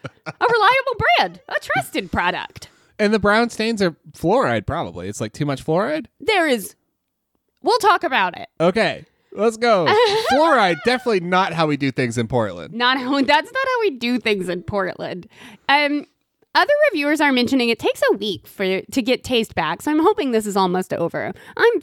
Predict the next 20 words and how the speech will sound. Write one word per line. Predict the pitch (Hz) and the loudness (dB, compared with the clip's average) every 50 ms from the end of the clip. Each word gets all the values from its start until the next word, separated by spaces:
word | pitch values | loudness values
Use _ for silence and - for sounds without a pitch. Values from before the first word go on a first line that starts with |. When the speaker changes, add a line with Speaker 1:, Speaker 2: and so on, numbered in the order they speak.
| - - | -4 -2
Speaker 1:
throwing | 339 349 339 302 254 233 | 0 2 2 2 4 4
out | 220 214 208 | 2 2 2
the | - 190 | 0 0
rest | 185 190 196 196 - - | 0 0 0 0 -2 -6
of | 165 151 | -6 -4
this | 175 170 - | -4 -4 -4
product | - 185 190 226 262 294 - - | -2 -2 0 2 0 0 0 2
and | 359 330 311 | 2 4 4
never | 311 349 320 339 294 | 4 4 2 0 0
buying | 233 240 240 247 220 190 175 170 | 0 0 0 0 0 0 -2 -4
Crest | - 190 180 175 - - | -6 -6 -8 -8 -8 -10
again. | 175 156 156 190 175 151 - - _ _ _ _ _ _ _ _ _ _ _ _ _ | -10 -6 -4 -4 -4 -4 -8 -12 _ _ _ _ _ _ _ _ _ _ _ _ _
Also, | - 285 403 571 - 587 571 554 440 - - | 0 2 2 2 2 0 0 0 -2 -6 -12
take | - - 370 427 640 605 466 | -8 -6 -4 -2 0 0 2
a | |
look | 294 254 262 254 | 2 0 0 0
at | 208 - - | -2 -2 -2
the | 226 202 | 0 0
ingredients. | 180 175 - 185 185 165 160 110 131 - - - - - - | 0 0 0 0 0 0 -2 -4 -6 -8 -10 -14 -10 -4 0
I | 381 480 539 | 0 0 0